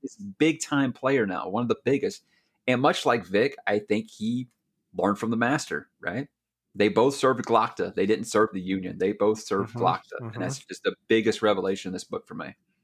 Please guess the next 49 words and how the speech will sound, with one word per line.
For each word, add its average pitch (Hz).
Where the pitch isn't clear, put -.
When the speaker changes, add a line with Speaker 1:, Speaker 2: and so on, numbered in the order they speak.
Speaker 2:
There 131
were 151
a 143
few 165
hints 170
and 156
a 143
little 147
hatred 135
that, 110
looking 117
back, 120
it's 101
like, 107
"Oh, 175
yeah, 165
it 135
totally 143
works," 127
because, 110
uh, 110
Malmer, 175
I 160
think 190
was, 147
was 139
the 151
dude's 151
name, 156
the, 123
the 113
head 139
breaker, 151
was 123
about 127
to 165
say 151
something, 147
and 120
then, 117
and 117
then 113
Pike 127
came 123
in 120
and 104
stopped -
Vic's 120
interrogation. 127